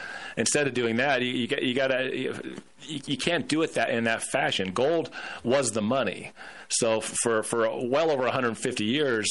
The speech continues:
uh, a, a twenty dollar gold piece was the money, not, not paper money, not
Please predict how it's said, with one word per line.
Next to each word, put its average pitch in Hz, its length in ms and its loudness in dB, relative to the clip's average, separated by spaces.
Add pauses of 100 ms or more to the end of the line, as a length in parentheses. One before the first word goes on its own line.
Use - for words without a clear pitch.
uh, 113 80 0
a, 107 460 0
a 101 60 -4
twenty 135 240 0
dollar 120 140 2
gold 135 260 0
piece 107 260 -2
was 110 640 0
the 101 80 0
money, 104 320 0
not, 120 400 0
not 117 280 0
paper 135 280 0
money, 117 260 2
not 123 340 -2